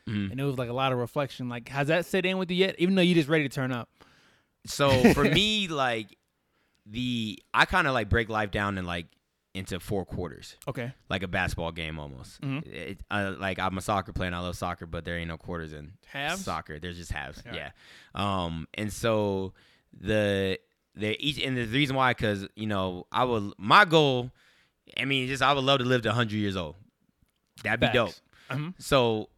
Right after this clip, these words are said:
Speaker 1: like, I break down quarters, twenty-five, fifty, seventy-five, and then your last part. Um, and so for me, like, this is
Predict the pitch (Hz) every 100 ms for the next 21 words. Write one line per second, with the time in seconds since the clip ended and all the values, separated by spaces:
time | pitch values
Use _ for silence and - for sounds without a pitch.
0 | _ - 120 120 117 139 135 123 - 160
1 | 120 - 131 117 120 113 107 101 113 -
2 | - 120 107 107 101 95 - _ _ -
3 | 110 101 95 98 92 90 87 - 98 92
4 | 92 110 104 90 80 76 _ _ _ _
5 | 95 85 85 82 82 - _ _ 101 98
6 | 95 98 104 110 113 156 143 120 101 117
7 | 131 131